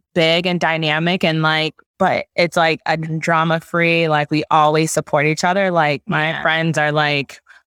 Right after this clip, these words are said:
Speaker 1: the best people in the world. And so we have this thing called a, we have a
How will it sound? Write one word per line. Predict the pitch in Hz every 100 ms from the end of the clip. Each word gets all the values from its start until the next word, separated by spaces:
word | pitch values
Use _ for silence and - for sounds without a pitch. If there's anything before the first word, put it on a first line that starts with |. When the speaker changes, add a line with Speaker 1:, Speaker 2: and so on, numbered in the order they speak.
| _ _ _ -
Speaker 1:
the | 165
best | - 156 160 -
people | 165 147
in | 160
the | 156
world. | 151 160 160
And | 160
so | - 165 160 160
we | 175
have | 180 165 165
this | 165
thing | - 165
called | 156 151 151
a, | 156 -
we |
have | 175 165
a | -